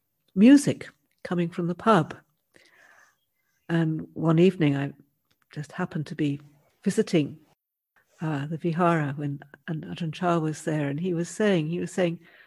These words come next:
you know, "Is, is the music coming to disturb you? Or is it your mind is going out to, to engage with the music, to, to do battle with the music?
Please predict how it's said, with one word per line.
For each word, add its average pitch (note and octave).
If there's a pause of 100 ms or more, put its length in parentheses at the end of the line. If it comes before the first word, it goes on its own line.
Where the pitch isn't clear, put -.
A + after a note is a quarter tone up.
(260)
you D#3
know, D#3
"Is, A3+
is G#3+
the G#3+
music A3+
coming G3+
to F#3
disturb G3
you? A#3+
Or G#3
is G#3+
it B3 (140)
your A3
mind G3+ (340)
is G#3
going G3
out F3
to, E3 (120)
to F3+
engage F#3+ (440)
with E3
the F3
music, G#3
to, D#3
to -
do F#3+
battle G3+
with D3
the F3
music? F#3+